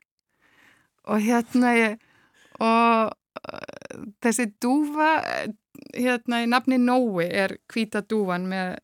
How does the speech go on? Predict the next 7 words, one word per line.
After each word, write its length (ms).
ólífu, 460
hérna 460
ég, 320
hérna, 400
hérna 520
ég 320
í 200